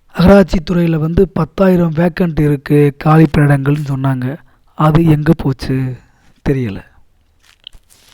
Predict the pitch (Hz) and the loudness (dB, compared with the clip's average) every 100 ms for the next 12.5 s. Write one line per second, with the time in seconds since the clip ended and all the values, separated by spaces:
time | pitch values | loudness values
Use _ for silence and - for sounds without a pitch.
0 | - - _ _ _ _ _ _ _ _ | -20 -20 _ _ _ _ _ _ _ _
1 | _ _ _ _ _ _ _ _ - 170 | _ _ _ _ _ _ _ _ -8 -4
2 | 196 185 170 156 143 - _ _ - 156 | 2 4 6 2 -2 -8 _ _ -4 0
3 | 190 - 208 208 208 185 180 185 170 185 | 0 4 6 6 6 6 6 6 4 4
4 | 170 170 165 165 151 143 - - _ _ | 6 6 4 4 2 0 -6 -20 _ _
5 | 156 156 185 196 185 165 175 165 - 175 | 0 6 8 8 4 4 4 4 2 0
6 | 170 160 170 175 165 - 160 143 - 190 | 4 6 6 4 2 2 0 2 4 4
7 | 202 160 175 180 180 180 185 190 156 160 | 4 0 2 2 4 6 6 4 2 2
8 | 156 151 135 131 139 165 _ _ _ _ | 2 -2 -2 -6 -8 -12 _ _ _ _
9 | - - 185 208 214 208 190 175 175 180 | -6 2 6 8 6 4 2 2 4 6
10 | 190 196 190 165 151 143 143 - 151 160 | 6 6 4 4 2 0 -4 -4 0 2
11 | 170 156 160 151 143 - 143 139 135 - | 2 4 2 4 2 2 0 0 -2 -2
12 | 147 135 127 123 | -2 0 -4 -10